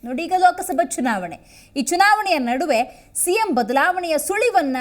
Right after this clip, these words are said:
ಎಂ ಎಲ್ ಎ ಎಸ್ ಆರ್ ಶ್ರೀನಿವಾಸ್ ಕೊಟ್ಟಿದ್ದಾರೆ. ತಿಪ್ಟೂರಿನಲ್ಲಿ ಕಾಂಗ್ರೆಸ್ ಪ್ರಚಾರ ಸಭೆಯಲ್ಲಿ ಗುಬ್ಬಿ ಶಾಸಕರು ಕೊಟ್ಟಿರುವಂತ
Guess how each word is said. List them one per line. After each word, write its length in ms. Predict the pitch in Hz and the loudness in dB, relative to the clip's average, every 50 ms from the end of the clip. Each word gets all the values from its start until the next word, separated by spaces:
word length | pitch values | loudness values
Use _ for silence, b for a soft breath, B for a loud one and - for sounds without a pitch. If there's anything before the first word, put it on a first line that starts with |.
| 247 254 | -2 -2
ಎಂ 260 | 247 220 196 196 196 | -2 -2 -2 -4 -4
ಎಲ್ 120 | 196 196 190 | -4 -4 -4
ಎ 40 | |
ಎಸ್ 240 | 190 190 185 - - | -4 -4 -4 -4 -4
ಆರ್ 140 | 202 190 185 | -4 -6 -6
ಶ್ರೀನಿವಾಸ್ 760 | - - 349 415 494 508 480 370 262 226 214 214 - - - - | -6 -6 -6 -4 -4 -2 0 2 2 2 2 0 -2 -4 -4 -6
ಕೊಟ್ಟಿದ್ದಾರೆ. 520 | - 202 - - 180 170 175 160 151 - | -8 -8 -8 -8 -8 -8 -6 -6 -6 -10
ತಿಪ್ಟೂರಿನಲ್ಲಿ 720 | - - - 220 208 214 - 294 311 269 277 262 269 - | -12 -10 -10 -10 -8 -4 -4 -4 -2 0 -2 -2 -2 -4
ಕಾಂಗ್ರೆಸ್ 400 | 214 - 247 233 233 233 240 - | -2 -2 -2 -2 -2 -4 -6 -8
ಪ್ರಚಾರ 420 | - - 226 226 - 311 320 349 370 | -8 -10 -10 -4 -2 -2 0 0 -2
ಸಭೆಯಲ್ಲಿ 440 | 349 - 302 226 240 240 240 262 302 | -2 -2 -4 -4 -2 -4 -4 -4 -4
ಗುಬ್ಬಿ 380 | 240 220 233 202 196 285 320 349 | -4 -6 -6 -6 -4 -4 -4 -4
ಶಾಸಕರು 540 | 330 - 311 269 262 - 233 - 220 214 | -2 -2 -2 -2 -2 -4 -8 -8 -10 -10
ಕೊಟ್ಟಿರುವಂತ 580 | 196 202 190 180 - 196 190 180 180 175 175 - | -8 -10 -12 -12 -12 -12 -10 -10 -10 -10 -6 -6